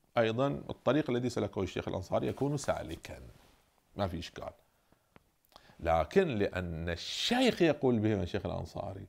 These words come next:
فلأنه يقول بهما يقع ال-، ال-، ال-، ال-، الإشكال، يصير هنا مطب علمي.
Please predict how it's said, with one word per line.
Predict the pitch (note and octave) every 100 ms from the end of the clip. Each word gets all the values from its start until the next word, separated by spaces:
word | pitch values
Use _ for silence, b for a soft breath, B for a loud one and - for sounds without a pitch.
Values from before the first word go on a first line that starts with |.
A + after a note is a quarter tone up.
| _ _ _ _ _ _ _ _ _ _ _
فلأنه | - F2 F2 F#2+ F#2+ F#2+ C3
يقول | A3 A#3+ B3 C4 C4
بهما | B3 A#3 A3+ A3 A3+ B3 - - _ - -
يقع | A#2+ - F2+
ال-، | E2+ D#2 - -
ال-، | - -
ال-، | - -
ال-، | - - -
الإشكال، | D2 - - D2+ D2+ -
يصير | - B2+
هنا | A2+ F#2
مطب | F2 - D2
علمي. | C#2+ C#2 C#2